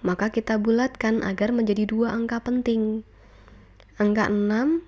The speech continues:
kurang atau lebih dari angka lima? Oke, lebih dari lima dibulatkannya ke atas, maka ini berubah jadi dua koma enam kali sepuluh pangkat dua meter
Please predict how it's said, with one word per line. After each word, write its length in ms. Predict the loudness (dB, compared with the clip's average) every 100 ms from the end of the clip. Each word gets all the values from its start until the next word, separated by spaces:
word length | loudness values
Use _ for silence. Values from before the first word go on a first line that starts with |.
| -10
kurang 400 | -4 0 0 0
atau 160 | -2 -2
lebih 560 | 0 2 4 2 2 0
dari 240 | 2 2
angka 320 | 0 -2 -2
lima? 400 | 0 2 2 -2 -10 -20 -20 -20 -20 -20 -20 -20 -20 -20 -20 -20 -20 -12 -6
Oke, 480 | -6 -4 0 2
lebih 240 | 2 2 2
dari 240 | 2 2
lima 320 | 0 0 0
dibulatkannya 640 | 0 2 0 -2 -4 -4 -2
ke 160 | -4
atas, 640 | -4 -4 -4 -4 -6 -10 -14 -12
maka 320 | -12 -6 -2
ini 160 | 0
berubah 400 | 0 0 -2 0
jadi 320 | -2 0 0 -2
dua 320 | -2 -2 -2
koma 480 | -2 -2 -2 -2 -6 -16 -20 -20 -20 -20 -20 -2
enam 560 | 2 2 2 2 -2 -8 -18 -20 -20 -20 -20 -6
kali 400 | -2 0 2 0
sepuluh 640 | -4 -10 -4 -2 0 -2
pangkat 560 | -4 -6 -6 -6 -6 -8 -18 -20 -20 0
dua 480 | 4 6 4 0 -10 -20 -20 -20 -20 -6
meter 640 | -2 -2 -2 -2 -2 -4